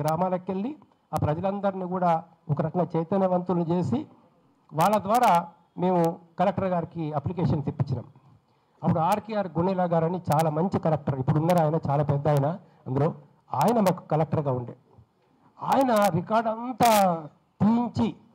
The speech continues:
ఆయన పరిశోధన చేసి ఇది భూమి వీళ్ళదే అని చెప్పేసి మాకు ఆర్డర్స్ ఇచ్చేటటువంటి పరిస్థితుల్లో ఆ భూస్వాముల మనుషులు వెళ్ళి కోర్టులో,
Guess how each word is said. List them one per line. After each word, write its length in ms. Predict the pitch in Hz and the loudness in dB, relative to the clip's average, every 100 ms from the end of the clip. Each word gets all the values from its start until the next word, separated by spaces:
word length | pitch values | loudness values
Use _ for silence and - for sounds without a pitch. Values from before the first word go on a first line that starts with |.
| _ _ - | _ _ -4
ఆయన 240 | 143 180 170 135 - _ _ _ _ _ _ _ _ _ | 0 2 2 0 -8 _ _ _ _ _ _ _ _ _
పరిశోధన 420 | 165 190 262 262 247 220 | -2 2 4 4 4 4
చేసి 260 | 220 220 175 - _ 185 | 2 2 0 -4 _ -4
ఇది 140 | 190 147 | -2 0
భూమి 220 | 233 226 | 0 0
వీళ్ళదే 420 | 170 214 247 240 | 0 2 2 2
అని 160 | 214 196 | -2 -2
చెప్పేసి 560 | 180 - 202 214 165 - - _ | -2 -2 0 0 -2 -4 -18 _
మాకు 420 | 147 170 180 170 156 - _ _ _ _ - | -2 0 2 -2 -4 -14 _ _ _ _ -2
ఆర్డర్స్ 400 | 156 220 254 214 | 2 2 2 2
ఇచ్చేటటువంటి 720 | 185 - 214 202 190 196 185 | -2 -2 0 0 -2 -4 -2
పరిస్థితుల్లో 640 | 165 165 214 - 233 262 220 196 - _ _ _ _ _ - - 170 | -2 -2 -4 -4 0 2 2 0 -10 _ _ _ _ _ -20 -8 -6
ఆ 20 | |
భూస్వాముల 540 | 160 233 - 226 214 | -4 -4 -2 0 0
మనుషులు 340 | 190 196 180 185 | 0 -2 -4 -2
వెళ్ళి 260 | 185 226 | -2 -2
కోర్టులో, 640 | 208 - 196 208 202 165 | -2 0 0 -2 -4 -4